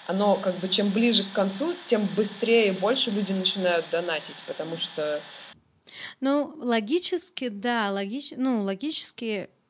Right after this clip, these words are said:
Speaker 2: это было бы, ну, целесообразно в том плане, что люди видят, что проект уже близок к реализации, значит, он более успешен, и, соответственно,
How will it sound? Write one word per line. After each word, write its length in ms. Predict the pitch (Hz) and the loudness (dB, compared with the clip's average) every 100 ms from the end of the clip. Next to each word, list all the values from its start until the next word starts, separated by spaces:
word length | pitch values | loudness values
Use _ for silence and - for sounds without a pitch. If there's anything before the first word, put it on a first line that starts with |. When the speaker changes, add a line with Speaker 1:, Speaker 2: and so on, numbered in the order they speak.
| _ _ | _ _
Speaker 2:
это 220 | 240 208 214 | -8 -6 -4
было 260 | 208 226 | -2 0
бы, 320 | 208 214 202 190 _ _ - | 0 0 -2 -4 _ _ -6
ну, 240 | 220 190 | -2 -2
целесообразно 880 | - 208 202 220 196 226 269 294 254 | -4 -6 -4 -4 -2 0 0 0 -4
в 60 | |
том 180 | - 190 | -6 -10
плане, 320 | 196 214 208 | -6 -2 -2
что 440 | 196 - 190 185 175 - - _ - | -4 -6 -6 -6 -8 -16 -20 _ -8
люди 580 | 208 233 202 226 214 190 | -6 -4 -4 -2 -2 -2
видят, 320 | 226 226 226 | -4 -4 -6
что 480 | - - 190 185 180 - | -6 -4 -2 -2 -4 -4
проект 560 | 190 190 208 - - | 0 2 0 -4 -8
уже 300 | 185 180 190 | -6 -4 -2
близок 640 | 180 202 208 180 185 - _ | -2 -2 0 -2 -4 -8 _
к 60 | - | -4
реализации, 760 | 185 185 185 214 302 349 - | 0 0 -2 0 -2 -2 -4
значит, 360 | 190 180 180 - | -2 -2 -4 -6
он 420 | 190 185 175 202 | -4 -4 -4 -8
более 280 | 185 190 185 | -8 -6 -4
успешен, 680 | 185 - 233 311 - 220 185 | -6 -4 -2 -2 -4 -6 -6
и, 140 | - | -10
соответственно, 800 | 190 190 196 233 - 214 196 185 | -10 -8 -4 -4 -2 0 0 -2